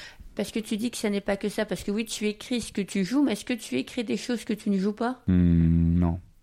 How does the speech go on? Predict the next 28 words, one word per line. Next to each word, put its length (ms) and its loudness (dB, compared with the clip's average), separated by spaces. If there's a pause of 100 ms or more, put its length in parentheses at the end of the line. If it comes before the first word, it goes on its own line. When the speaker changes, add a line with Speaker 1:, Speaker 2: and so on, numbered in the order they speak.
(120)
Speaker 1:
Non, 260 -2 (100)
c'est 100 -8
ce 60 -10
qui 80 -4
me 40 -2
semblait. 320 -4
Speaker 2:
Enfin, 240 8
si, 280 -4
euh, 340 10
si, 300 4
ça 100 4
m'arrive. 340 6 (140)
Bah, 240 4
là, 100 6
par 140 4
exemple, 420 2
en 220 4
ce 100 0
moment, 200 6
je 80 0
travaille 280 2
sur, 240 -2
euh, 320 4
une 140 4
vidéo 340 4
pour, 300 0
euh, 180 4
Amy, 280 4